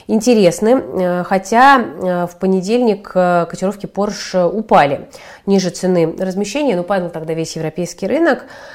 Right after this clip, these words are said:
А, но мы видим, что всё-таки бумажки восстановились, э, после того, как инвестбанки пришли и радостно, значит, закупились. Ну что, друзья, э, по новостям, наверное, сегодня у меня всё.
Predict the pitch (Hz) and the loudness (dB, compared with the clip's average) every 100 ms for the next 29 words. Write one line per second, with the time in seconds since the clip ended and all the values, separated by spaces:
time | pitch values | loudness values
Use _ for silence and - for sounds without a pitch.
0 | - - - 185 185 170 185 208 269 269 | -20 -18 -4 0 0 -2 -2 4 4 4
1 | 190 220 220 - 196 220 208 - 180 185 | 2 2 -2 -2 -6 -6 -8 -6 -4 -2
2 | 196 - 175 - 196 190 208 262 240 - | -2 -2 -8 -4 -2 -2 -2 0 0 -2
3 | - 185 175 175 190 180 170 180 175 175 | -4 -2 -2 -4 -8 -4 -4 -4 -4 -4
4 | 180 170 170 151 147 - 160 - 190 180 | -4 -4 -4 -4 -8 -16 -14 -4 -2 -2
5 | 170 175 170 160 - 165 175 170 - 160 | -4 -2 -2 -4 -4 -4 -6 -6 -6 -6
6 | 160 156 175 175 - - 165 185 - - | -8 -12 -12 -12 -14 -10 -10 -10 -14 -16
7 | - - 254 262 330 202 165 185 233 226 | -14 0 0 4 6 6 4 0 0 2
8 | 202 147 - 180 180 175 208 240 254 277 | 2 2 -2 -2 -2 0 2 4 4 4
9 | 214 185 196 185 165 220 233 196 185 190 | 4 4 4 0 0 0 2 2 2 0
10 | 190 - 254 294 370 | -2 0 4 4 2